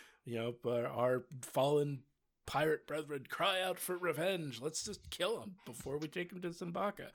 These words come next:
And he's like, "No, there are orders <laughs> to take him to Zambaka. What do you think Zambaka's gonna do to us if he hears I just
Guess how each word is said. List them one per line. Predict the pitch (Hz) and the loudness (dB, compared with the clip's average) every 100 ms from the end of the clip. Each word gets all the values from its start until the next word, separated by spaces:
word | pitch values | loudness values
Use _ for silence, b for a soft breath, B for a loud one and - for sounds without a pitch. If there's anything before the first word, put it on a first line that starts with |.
| B B B B | B B B B
And | 123 | -6
he's | 123 | 0
like, | 143 139 | 0 4
"No, | 160 202 120 | 6 8 6
there | 110 123 | 2 0
are | 131 | 2
orders | 131 165 147 | 4 4 4
<laughs> | 143 | 0
to | 190 156 | -2 0
take | - 165 | 2 0
him | 165 | 0
to | 165 | -2
Zambaka. | 151 160 175 208 - | 0 2 4 4 2
What | 214 175 | -2 0
do | 190 | 2
you | |
think | 185 180 | 0 -2
Zambaka's | 180 185 175 165 | 0 0 0 -2
gonna | 165 139 | -2 -2
do | 156 226 | -2 -2
to | 160 | 0
us | 139 156 | -2 -2
if | 139 | -4
he | 139 | -2
hears | 135 180 156 | 2 2 2
I | 147 | 0
just | 175 175 | -2 -6